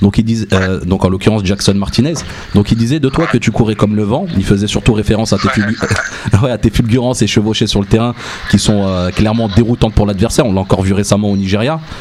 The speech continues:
Euh, même sans énormément de temps de jeu, t'as montré que, que quand tu prenais le ballon et que tu partais, euh, bah, t'arrivais forcément à, à créer des, des différences.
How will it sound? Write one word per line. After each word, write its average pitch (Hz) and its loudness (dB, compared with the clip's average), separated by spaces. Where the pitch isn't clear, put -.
Euh, 90 2
même 101 0
sans 98 0
énormément 98 0
de - -8
temps 104 2
de 101 0
jeu, 110 0
t'as 87 0
montré 95 0
que, 92 0
que - 4
quand 101 2
tu 101 0
prenais 101 2
le 95 -2
ballon 104 0
et 98 -4
que - -10
tu 85 -4
partais, 104 2
euh, 85 0
bah, 82 -2
t'arrivais 90 0
forcément 98 0
à, 82 -2
à 95 0
créer 98 0
des, 87 0
des 98 4
différences. 117 0